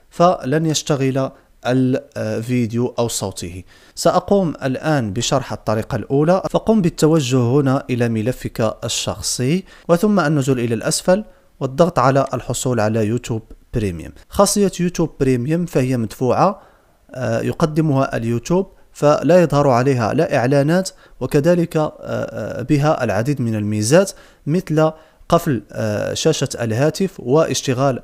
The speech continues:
الصوت. لكن أنا في هذا الفيديو سأشرح لكم طريقة مجانية، فتابعوا معي الشرح. سأقوم بالخروج من هنا،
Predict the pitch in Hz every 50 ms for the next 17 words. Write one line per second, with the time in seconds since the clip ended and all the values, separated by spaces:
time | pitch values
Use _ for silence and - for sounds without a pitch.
0 | - - 131 - - - - 90 - - - - - - - - - _ _ -
1 | 165 180 - 214 202 190 190 185 180 165 - 135 143 147 143 139 117 117 131 143
2 | 135 185 175 - - 110 - - - 147 131 - 131 156 160 - 170 165 175 -
3 | - - 131 131 143 139 - - 151 156 - - 120 113 107 101 117 123 123 127
4 | 139 156 175 170 - - 123 - 170 165 143 131 117 127 139 139 127 120 131 127
5 | - - 113 - - - 90 90 - - _ _ _ - _ _ - - - -
6 | 151 - - 196 202 196 185 170 151 - - 156 139 143 139 135 - - 131 120
7 | - - 113 107 107 104 101 101 98 92 101 120 156 185 202 202 208